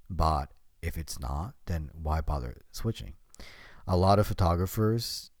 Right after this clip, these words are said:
sports photographers especially, we have very expensive lenses. Like, long lenses are very, very expensive. And to be able to afford to buy a new one,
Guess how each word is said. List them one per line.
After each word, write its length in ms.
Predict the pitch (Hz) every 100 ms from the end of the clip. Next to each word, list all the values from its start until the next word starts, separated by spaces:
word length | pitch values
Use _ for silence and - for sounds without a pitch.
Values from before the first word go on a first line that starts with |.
| -
sports 340 | - - 98
photographers 400 | - 90 80 80
especially, 720 | 76 - 113 123 98 85 82 -
we 260 | 87 87 82
have 400 | 76 78 80 76
very 280 | 80 85 82
expensive 500 | 78 - 98 82 73
lenses. 540 | 73 67 60 62 - - - -
Like, 180 | 76 73 -
long 240 | 82 80
lenses 260 | 78 73 69
are 60 |
very, 160 | 67 71
very 100 | 62
expensive. 480 | - 82 73 65 64 - - - - - - -
And 300 | 90 90 90
to 160 | -
be 180 | 87 92 98
able 240 | 95 98
to 180 | 95 92
afford 360 | 82 - 107 92
to 40 |
buy 200 | 90 80
a 40 |
new 240 | 78 101 120
one, 400 | 76 73 87